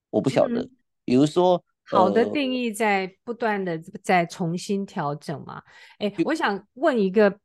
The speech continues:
Speaker 2: 跟这个更相关的，就当我们觉得我们更多元啦，有进步，那投票率却越来越低啊。嗯。
Speaker 1: 这件事情其实欧洲也是这样子。
Speaker 2: 嗯。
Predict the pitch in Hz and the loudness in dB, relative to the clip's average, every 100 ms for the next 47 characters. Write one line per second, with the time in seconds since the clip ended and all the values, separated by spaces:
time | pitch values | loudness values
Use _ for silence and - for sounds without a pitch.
0 | _ - 262 262 247 180 - _ - 254 | _ -2 -2 0 0 0 -2 _ -4 -2
1 | 202 202 180 180 180 175 165 233 311 311 | 0 0 -2 -2 -2 -2 -4 -4 -2 -2
2 | 302 - - 175 226 262 240 226 170 185 | -4 -14 -6 -4 -2 0 2 2 2 -2
3 | 254 220 226 214 180 156 160 165 170 147 | -4 -2 0 0 0 -4 -4 -6 -6 -8
4 | - 226 196 196 180 160 185 185 190 185 | -6 -4 -4 -4 -4 -4 -6 -4 -6 -2
5 | 240 226 220 185 214 190 214 196 165 180 | 0 0 -2 -2 -4 -2 -2 -2 -2 -4
6 | 165 - 175 170 143 143 147 - 170 151 | -6 -8 -6 -4 -6 -8 -14 -8 -6 -6
7 | 156 _ _ _ _ _ _ _ _ _ | -12 _ _ _ _ _ _ _ _ _
8 | _ _ 277 262 254 226 160 143 160 147 | _ _ 0 0 -2 -6 -4 -4 -6 -6
9 | - 156 156 117 - - 104 73 - - | 0 0 2 -4 -6 -6 -6 -6 -18 -20
10 | - _ - 208 180 | -20 _ -4 0 0